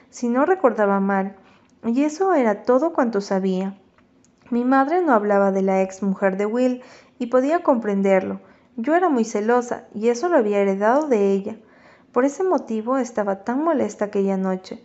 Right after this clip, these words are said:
Necesitaba hablar con mi novio. Necesitaba escuchar de sus labios que me quería y que me echaba de menos. Saqué el iPhone de mi pequeño bolso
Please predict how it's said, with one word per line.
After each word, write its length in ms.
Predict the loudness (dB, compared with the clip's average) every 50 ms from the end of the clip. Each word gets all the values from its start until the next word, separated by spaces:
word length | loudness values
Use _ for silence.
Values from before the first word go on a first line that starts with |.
| _ _ _ _ _ _ _
Necesitaba 720 | -6 -6 -4 -4 -6 -8 -8 -10 -8 -4 -4 -2 0 0 0
hablar 280 | -2 -2 -2 -4 -4 -4
con 140 | -4 -2
mi 80 | -2 -2
novio. 420 | 0 0 0 0 -2 -2 -6 -8 -10 -16 -20 _ _ _ _ _
Necesitaba 680 | -4 -2 -2 -2 -4 -6 -10 -6 -4 -2 -2 0 0 -2
escuchar 460 | -2 -4 -8 -8 -6 -4 -4 -2 -2
de 80 | -4
sus 200 | -4 -6 -8 -6
labios 360 | -4 -2 -2 -2 -2 -4 -6 -6
que 120 | -6 -6
me 160 | -4 -4 -4
quería 500 | -4 -4 -4 -4 -4 -2 -2 -4 -4 -6 -8 -14 -20 _ -10
y 160 | -8 -6 -4
que 120 | -4 -2
me 120 | -2 -2 -2
echaba 340 | -2 -2 -2 0 2 2
de 120 | 2 2 0
menos. 560 | 0 0 -2 -2 -4 -6 -10 -14 -18 -20 _ _ _ _ _ -20 _ -20 -20 _
Saqué 400 | _ -6 -6 -6 -4 -4 -2 0 0 0
el 100 | 2 2
iPhone 360 | 0 0 0 -2 -4 -2 -2
de 80 | 0 0
mi 140 | -2 -2
pequeño 420 | -4 -4 -6 -4 -4 -4 -2 -2 -2
bolso 440 | 0 0 0 0 -2 -4 -8 -12